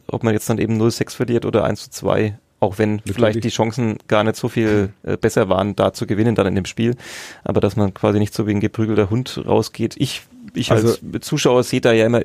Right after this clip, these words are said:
Speaker 1: nicht so den Riesenunterschied. Ich fänd's ja immer schöner, wenn ich sehe, dass die Mannschaft tatsächlich eine Siegchance hat, ähm,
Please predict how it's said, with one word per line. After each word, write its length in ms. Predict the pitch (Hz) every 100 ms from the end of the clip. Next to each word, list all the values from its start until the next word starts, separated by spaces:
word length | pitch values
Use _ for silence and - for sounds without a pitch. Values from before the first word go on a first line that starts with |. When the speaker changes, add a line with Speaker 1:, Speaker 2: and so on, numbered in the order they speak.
| -
Speaker 1:
nicht 200 | 117 135
so 80 | 147
den 100 | 127
Riesenunterschied. 600 | 135 135 131 131 135 127
Ich 140 | 117 _ -
fänd's 240 | - 117 113
ja 80 | 117
immer 140 | 110
schöner, 240 | 120 120
wenn 100 | 113
ich 180 | 107 -
sehe, 180 | - 117
dass 160 | 117 -
die 80 | 107
Mannschaft 240 | 107 113
tatsächlich 320 | 110 - 110
eine 140 | 101 101
Siegchance 580 | - 143 - 131 135
hat, 160 | 139 - - - - - - -
ähm, 580 | - 113 110 110 107 110